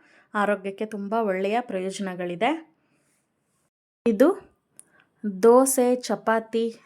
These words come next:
ರೊಟ್ಟಿಗಳಿಗೆಲ್ಲ ತುಂಬಾನೇ ಚೆನ್ನಾಗಿ ಹೊಂದ್ಕೊಳ್ಳುತ್ತೆ. ದೋಸೆಗಂತೂ ತುಂಬಾನೇ ಒಳ್ಳೆ ಕಾಂಬಿನೇಷನ್ ಕೂಡ ಇದು. ಇದನ್ನ ತಿನ್ನೋದ್ರಿಂದ ನಮ್ಮ ದೇಹದಲ್ಲಿ ಮೂಳೆಗಳು ಗಟ್ಟಿಯಾಗುತ್ತೆ, ರಕ್ತದೊತ್ತಡ ನಿವಾರಿಸುತ್ತೆ,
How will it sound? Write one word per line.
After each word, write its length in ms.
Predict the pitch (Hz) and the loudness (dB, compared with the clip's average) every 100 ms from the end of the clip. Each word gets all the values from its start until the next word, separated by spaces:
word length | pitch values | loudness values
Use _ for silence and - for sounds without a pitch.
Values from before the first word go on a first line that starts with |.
| 214 | -6
ರೊಟ್ಟಿಗಳಿಗೆಲ್ಲ 680 | 202 202 214 202 196 196 226 226 | -6 -2 0 0 0 0 0 0
ತುಂಬಾನೇ 340 | 208 214 220 220 | -2 0 0 -2
ಚೆನ್ನಾಗಿ 380 | 208 196 208 302 381 - | -4 -4 -4 -4 -4 -6
ಹೊಂದ್ಕೊಳ್ಳುತ್ತೆ. 640 | 202 196 - 190 190 262 339 - _ _ _ _ 233 226 | -6 -6 -2 -2 0 -2 -2 -4 _ _ _ _ 0 4
ದೋಸೆಗಂತೂ 560 | 269 294 269 247 262 262 | 6 6 2 2 0 -2
ತುಂಬಾನೇ 340 | 214 214 226 214 | -2 0 -2 0
ಒಳ್ಳೆ 180 | 190 202 196 | 0 -2 -4
ಕಾಂಬಿನೇಷನ್ 600 | 190 202 208 196 - 190 165 | -6 -4 -4 -4 -6 -8 -10
ಕೂಡ 100 | 185 180 175 | -8 -6 -4
ಇದು. 140 | 247 320 _ _ _ _ _ _ _ - | -4 -4 _ _ _ _ _ _ _ -4
ಇದನ್ನ 200 | 262 285 277 | 2 2 4
ತಿನ್ನೋದ್ರಿಂದ 500 | 247 269 254 240 262 240 | 4 4 4 2 2 2
ನಮ್ಮ 140 | 220 202 | 0 0
ದೇಹದಲ್ಲಿ 440 | 208 208 202 214 311 - _ - _ _ _ _ - | -2 -2 -4 -4 -4 -6 _ -20 _ _ _ _ -2
ಮೂಳೆಗಳು 600 | 220 240 285 277 220 202 226 208 | 4 6 8 6 4 4 2 2
ಗಟ್ಟಿಯಾಗುತ್ತೆ, 720 | 185 190 196 185 175 170 214 302 - _ _ 202 | 0 2 2 2 -2 -4 -2 -2 -4 _ _ -4
ರಕ್ತದೊತ್ತಡ 680 | 214 208 269 233 220 - 208 254 349 - _ - 208 | -4 2 2 2 0 0 2 2 -2 -10 _ -6 -2
ನಿವಾರಿಸುತ್ತೆ, 680 | 196 185 185 185 170 233 | 0 -2 -4 -6 -2 0